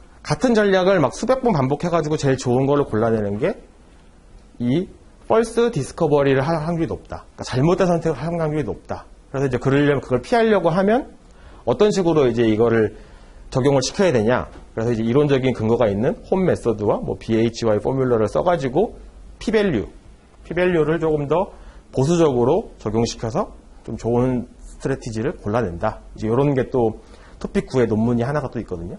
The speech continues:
그래서 요런 내용도 있고. 그래서 뭐 피밸류를 몰-, 아, 나는 모른다 지금 무슨 말인지. 몰라도 돼요. 와서 배우면 되지.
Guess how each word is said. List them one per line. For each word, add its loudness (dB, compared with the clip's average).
그래서 -10
요런 0
내용도 -4
있고. -14
그래서 2
뭐 2
피밸류를 2
몰-, 0
아, -2
나는 2
모른다 4
지금 -2
무슨 -2
말인지. -2
몰라도 0
돼요. 0
와서 4
배우면 0
되지. -12